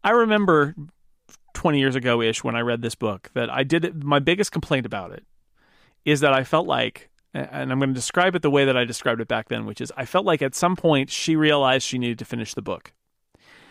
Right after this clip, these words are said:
And what, w-, and what was a meandering, leisurely walk through dialogue and, and digressions and descriptions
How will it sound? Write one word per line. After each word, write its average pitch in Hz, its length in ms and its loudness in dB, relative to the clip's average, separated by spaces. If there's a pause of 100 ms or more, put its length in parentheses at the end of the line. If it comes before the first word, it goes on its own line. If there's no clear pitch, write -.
(240)
And 135 420 0
what, 143 500 0 (100)
w-, 170 420 -6 (400)
and 165 160 0
what 185 180 0
was 185 300 4
a 170 240 2 (400)
meandering, 190 1000 4
leisurely 147 960 2 (260)
walk 135 680 0 (540)
through 131 540 0
dialogue 190 760 4
and, 131 420 -6 (100)
and 123 300 -2
digressions 139 1120 -2 (320)
and 127 140 -4
descriptions 113 1200 -4